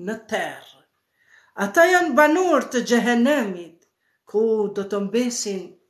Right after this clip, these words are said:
për gjithmonë. A nuk e ke parë atë i cili është kundërshtuar me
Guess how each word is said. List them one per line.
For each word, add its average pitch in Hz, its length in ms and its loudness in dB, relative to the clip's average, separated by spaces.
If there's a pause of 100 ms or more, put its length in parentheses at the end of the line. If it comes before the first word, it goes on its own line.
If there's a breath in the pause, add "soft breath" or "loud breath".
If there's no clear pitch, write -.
(160)
për 196 200 -6
gjithmonë. 160 560 -14 (1300 soft breath)
A 233 480 6
nuk 285 160 0
e 311 140 0
ke 294 180 4
parë 285 600 4 (180)
atë 262 340 -2
i 262 160 -6
cili 254 400 -6
është 247 320 -2
kundërshtuar 220 1300 -2 (240)
me 208 280 0